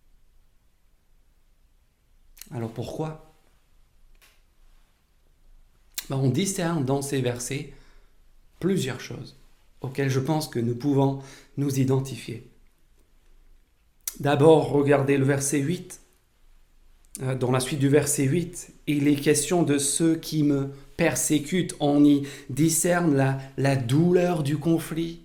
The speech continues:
le rejet relationnel, la rupture. Verset onze parle de ses ennemis. Mais ce n'est pas tout, parce que si on remonte à la fin du verset trois, on, on voit par ailleurs qu'il est atteint dans son corps.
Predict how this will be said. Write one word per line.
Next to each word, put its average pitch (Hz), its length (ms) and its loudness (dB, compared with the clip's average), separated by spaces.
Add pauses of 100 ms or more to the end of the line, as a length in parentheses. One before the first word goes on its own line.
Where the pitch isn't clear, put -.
(840)
le 139 180 2
rejet 165 800 4 (180)
relationnel, 160 880 2
la 143 180 0 (180)
rupture. 151 840 2
Verset 156 500 0
onze 156 420 0 (300)
parle 151 380 0
de 139 120 0
ses 135 460 0
ennemis. 175 520 6 (1700)
Mais 160 120 2
ce 156 100 -2
n'est 170 100 4
pas 156 240 0
tout, 175 280 0 (220)
parce 143 180 0
que 160 120 -4
si 175 160 2
on 156 100 6
remonte 170 460 6
à 147 100 0
la 147 100 0
fin 160 200 0
du 147 120 2
verset 151 460 0
trois, 185 460 0 (880)
on, 147 480 2 (100)
on 147 100 4
voit 160 260 6
par 160 140 4
ailleurs 190 340 2
qu'il 151 240 -2
est 165 180 4
atteint 185 480 -4
dans 147 220 -2
son 143 240 -6
corps. - 520 -4